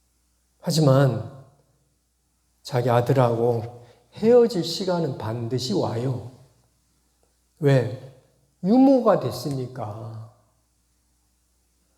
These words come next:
자기의 아들을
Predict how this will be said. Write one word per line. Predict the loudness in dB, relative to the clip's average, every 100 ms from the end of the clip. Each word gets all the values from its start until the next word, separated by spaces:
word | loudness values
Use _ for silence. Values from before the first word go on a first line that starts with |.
| _ _ _ _ _ _ -14
자기의 | 2 6 8 10 8 6 0 -10 -18 -20 _ _
아들을 | -2 2 6 8 10 10 8 8 6 2 -6 -12 -20